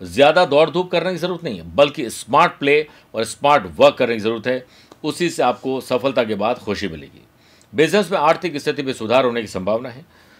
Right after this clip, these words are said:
शुभ योग के बनने से इस दिन आपको कोई नया इनकम सोर्स मिल सकता है। नए लोगों से मेल मुलाकात हो सकती है। किसी के साथ वैर विरोध या गिले शिकवे थे, वो दूर हो सकते हैं।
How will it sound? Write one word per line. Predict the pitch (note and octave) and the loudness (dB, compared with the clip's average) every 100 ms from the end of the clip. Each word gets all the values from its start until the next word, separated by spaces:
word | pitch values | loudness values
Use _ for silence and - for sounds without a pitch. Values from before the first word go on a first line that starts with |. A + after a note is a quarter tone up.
| - | -8
शुभ | - G3 | 4 4
योग | F#3+ G3 | 6 4
के | G3+ | 2
बनने | D3 D#3 F3 | 0 0 -2
से | A2+ D#2+ _ _ _ _ | -4 -12 _ _ _ _
इस | D#3 C#3+ | -6 -2
दिन | F#3+ | 2
आपको | F3 E3+ | 2 0
कोई | D#3+ D#3 | 0 0
नया | C3 D#3 | 2 2
इनकम | C3+ C3+ C#3+ B2 | 0 -4 -6 -6
सोर्स | A#2+ C3+ C#3+ | -4 -4 -4
मिल | C3+ | -6
सकता | C#3+ - | -8 -10
है। | C3+ C#3+ - _ | -12 -14 -20 _
नए | F#2 B2+ E3 | 2 6 6
लोगों | C#3+ C#3+ | 6 2
से | C#3 | 0
मेल | A2 A#2 | 0 0
मुलाकात | A2 A2 D3 C#3+ C#3+ | 0 0 2 0 -2
हो | C3+ | -6
सकती | C3 - | -12 -14
है। | A#2 B2+ - _ _ _ _ _ _ _ _ _ _ _ | -16 -18 -20 _ _ _ _ _ _ _ _ _ _ _
किसी | D#3 D3 F3 | -4 -2 -2
के | |
साथ | D3+ E3 | 2 2
वैर | B2+ B2 D3+ | 4 4 4
विरोध | C#3 D3 C#3+ | 2 0 2
या | A2+ | 0
गिले | A#2+ C#3 | 0 0
शिकवे | - C#3 C#3+ | -2 -4 -4
थे, | C#3 C#3 C#3+ _ _ | -4 -6 -6 _ _
वो | A2+ A#2 | -4 -2
दूर | A2 G2+ | -2 -4
हो | E2 | -6
सकते | D2+ - - | -14 -18 -20
हैं। | - | -20